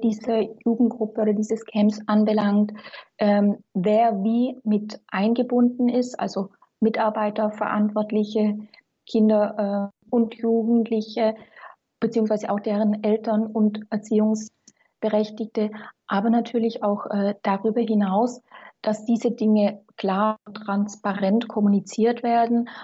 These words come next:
also entweder über die sozialen Medien, über das Internet oder eben auch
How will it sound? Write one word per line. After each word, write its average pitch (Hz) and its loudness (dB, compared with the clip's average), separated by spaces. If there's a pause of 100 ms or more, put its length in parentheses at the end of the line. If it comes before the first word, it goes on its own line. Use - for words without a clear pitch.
(140)
also 196 -4
entweder 208 2 (120)
über 196 -4
die 196 -6 (140)
sozialen 208 0
Medien, 220 2
über 196 -2
das 196 -4
Internet 233 2 (420)
oder 220 2
eben 214 0
auch 202 -4